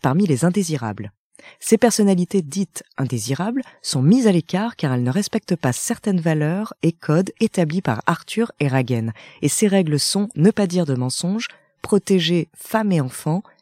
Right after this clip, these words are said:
rester chaste, être actif intellectuellement et ne rien voler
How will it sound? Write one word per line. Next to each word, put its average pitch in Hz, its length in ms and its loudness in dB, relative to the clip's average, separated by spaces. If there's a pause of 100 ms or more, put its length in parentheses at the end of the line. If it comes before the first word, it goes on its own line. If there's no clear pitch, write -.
rester 180 360 2
chaste, - 560 -4 (360)
être - 220 2
actif - 380 -2
intellectuellement 139 760 -2 (420)
et 262 120 2
ne 214 120 4
rien 156 220 4
voler 156 320 2